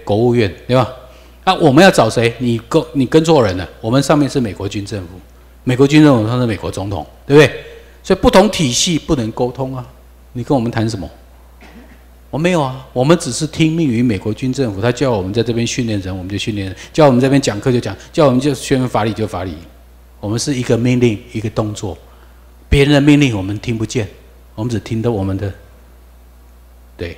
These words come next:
军政府的意见，还在不？哦，啊，过去你的国民党内底也是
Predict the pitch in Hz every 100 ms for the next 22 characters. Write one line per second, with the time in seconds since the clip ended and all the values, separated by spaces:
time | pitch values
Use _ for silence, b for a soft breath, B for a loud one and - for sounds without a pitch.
0 | - - 117 120 95 90 92 90 87 87
1 | - 113 113 143 104 82 - - - -
2 | - - - - - - - - - 113
3 | 95 - 165 240 170 147 165 160 - 139
4 | 123 170 120 110 147 117